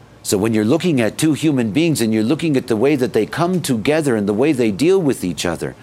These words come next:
the primary ingredient is going to be the type.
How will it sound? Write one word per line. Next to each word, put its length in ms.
the 120
primary 840
ingredient 760
is 160
going 400
to 100
be 240
the 140
type. 480